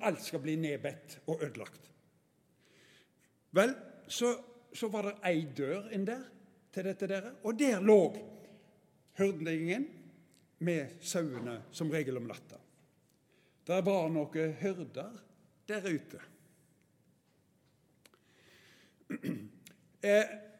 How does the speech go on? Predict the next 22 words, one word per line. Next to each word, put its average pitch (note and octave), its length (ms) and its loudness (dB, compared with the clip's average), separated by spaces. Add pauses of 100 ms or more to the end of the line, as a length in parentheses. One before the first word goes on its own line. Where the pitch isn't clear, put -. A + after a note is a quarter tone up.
(480)
hvis A3 260 2
vi A3+ 60 6
har A3+ 160 6
vært A3 320 4
rundt G#3 240 2
om, G#3 160 4 (320)
både F3+ 220 4
i F#3+ 60 2
Afrika E3 460 0
og E3 140 2
kanskje F3 240 0
i E3 200 0
andre D3 200 0
land C#3+ 240 0
også, D3+ 280 -6
så E3 200 -2
har F3 180 4
det D3+ 120 0 (340)
kanskje E3 480 -4
sett - 520 -10
ei D#3 100 -2 (120)
tomt - 600 0